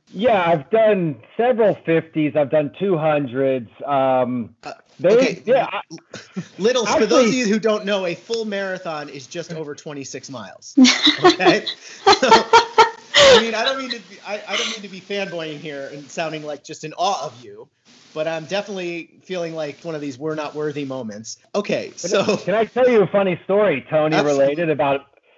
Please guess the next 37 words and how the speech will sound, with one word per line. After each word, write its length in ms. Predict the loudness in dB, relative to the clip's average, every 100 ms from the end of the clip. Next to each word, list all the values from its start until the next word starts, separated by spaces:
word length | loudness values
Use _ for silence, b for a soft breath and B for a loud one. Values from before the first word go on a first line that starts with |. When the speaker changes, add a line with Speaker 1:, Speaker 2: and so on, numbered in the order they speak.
| _ -2
Speaker 1:
I 80 |
did 140 | 2 2
a 40 |
Speaker 2:
That's 100 | 4 0
Speaker 1:
fifty 220 | 0 -2
miler, 760 | -2 0 2 4 4 2 -2 _
and 200 | -6 0
at 180 | 0 2
the 180 | 0 2
end, 480 | 4 4 2 -2 -8 -4
I 140 | -2
saw 360 | -2 0 2 2
a 100 | 2
guy, 680 | 0 0 2 2 0 -2 -6 _ _ _ _ _ -4
he 160 | 2
was 140 | 2 4
at 140 | 2
his 100 | 0 -4
car, 340 | 0 2 2
and 140 | 0 0
he 40 |
had 80 | 0
a 60 | 0
T 200 | -4 -4
K 280 | -2 -4 -2
sticker 440 | -2 0 0 -4 -4
on 160 | -2 -2
the 80 |
back. 460 | 0 0 0 -2 -10 -20 _ _
Speaker 2:
Whoa. 480 | -18 -14 -10 -8 -10 -14 _ _ _
Speaker 1:
So 140 | 0
I 220 | 2 4 4
walked 320 | 4 4 2
up 180 | 0 2
to 80 | 2
him. 100 |
I 120 | 4